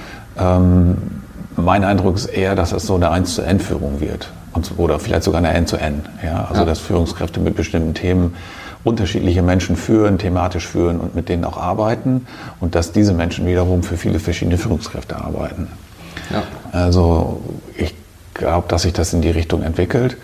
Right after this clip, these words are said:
Speaker 2: Wir haben trotzdem immer noch vertragliche Themen, also da gibt's immer noch so einen disziplinarischen Block. Das heißt, wir werden eine,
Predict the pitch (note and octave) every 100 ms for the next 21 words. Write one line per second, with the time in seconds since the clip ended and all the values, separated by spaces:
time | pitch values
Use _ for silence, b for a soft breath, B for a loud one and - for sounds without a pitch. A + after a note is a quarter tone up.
0 | B B B B B - - - D2 D2
1 | F2+ E2 F#2+ G2+ F2+ G2 A2+ - F2+ G2+
2 | G2 F#2 - - F#2+ A#2+ G#2+ G#2 A#2 A2
3 | A#2 A2 G2+ F2+ F2+ F2 F2 F2+ F2+ F#2+
4 | F#2 F2 F2 F2 F2 E2+ E2+ E2 F#2 G2
5 | F2+ F2+ F#2 F2 - F2+ - E2+ E2+ E2
6 | E2